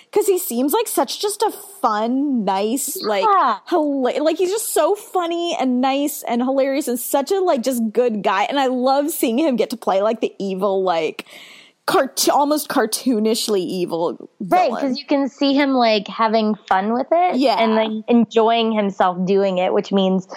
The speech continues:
Speaker 2: you're gonna enjoy watching it. It does,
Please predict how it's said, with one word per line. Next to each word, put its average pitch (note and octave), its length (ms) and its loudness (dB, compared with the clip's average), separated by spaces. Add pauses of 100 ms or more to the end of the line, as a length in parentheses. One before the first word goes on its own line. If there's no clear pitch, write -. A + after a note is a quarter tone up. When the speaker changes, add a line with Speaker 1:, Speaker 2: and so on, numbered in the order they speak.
(220)
Speaker 2:
you're A#3+ 200 6
gonna A3 180 4
enjoy G3+ 360 2
watching G3+ 300 0
it. F#3 140 -2 (340)
It C4 160 0
does, F#4 460 0